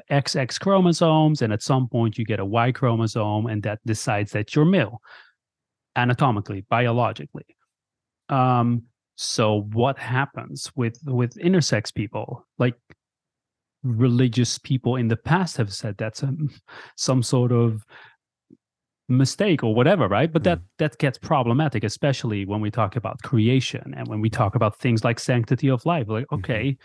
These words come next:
Speaker 1: let's have this, this conversation. So why I'm bringing up intersex? Because I'm not, I am not intersex. However, I think that there is a bigger overlap than we think. We understand when we see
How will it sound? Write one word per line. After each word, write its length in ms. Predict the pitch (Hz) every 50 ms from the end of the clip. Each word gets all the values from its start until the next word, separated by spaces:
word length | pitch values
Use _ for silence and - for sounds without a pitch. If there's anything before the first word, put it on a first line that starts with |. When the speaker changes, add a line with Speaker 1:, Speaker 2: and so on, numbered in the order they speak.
| - - - _ _ -
Speaker 1:
let's 260 | 127 127 127 127 -
have 400 | - - - 196 214 196 143 117
this, 420 | 120 117 107 - 135 - - - - - - - - - _ _ -
this 180 | 131 127 120 -
conversation. 880 | - 143 127 117 120 117 - - 123 110 107 - - 117 113 - - _ _ _ _ _ _ _ _ _ _
So 160 | - - 160 147
why 420 | 151 131 123 135 131 175 202 214
I'm 180 | 202 180 165 139
bringing 360 | - 147 151 160 160 156 147
up 140 | 139 131 -
intersex? 500 | 139 143 160 151 - - - 107 123 - _
Because 220 | - 139 131 127
I'm 220 | 147 151 156 139 123
not, 360 | 135 123 110 113 - - - - - - _ _ _ _ -
I 140 | 147 151 156
am 160 | 151 139 131
not 220 | 135 127 117 -
intersex. 500 | 147 143 139 139 127 - - 107 110 120
However, 400 | - - - 139 143 160 160 165 175
I 120 | 143 143
think 260 | 131 - 170 170 156
that 180 | - 156 143 -
there 200 | 147 139 131 127
is 340 | - 170 139 131 131 123 - -
a 320 | 143 120 120 117 117 127 135 127 110 -
bigger 440 | 143 151 147 156 143 131 127 135 -
overlap 680 | 131 131 139 131 110 110 107 104 104 104 107 - - - _ _ _ _ _ _ _
than 380 | - 123 123 127 120 117 117 113
we 140 | 117 120 113
think. 420 | - - 160 131 98 95 - -
We 120 | 131 131 -
understand 800 | 143 139 139 139 135 123 - - - - 185 196 185 156 135 127
when 160 | 123 123 120 127
we 80 | 120
see 240 | 120 - - 131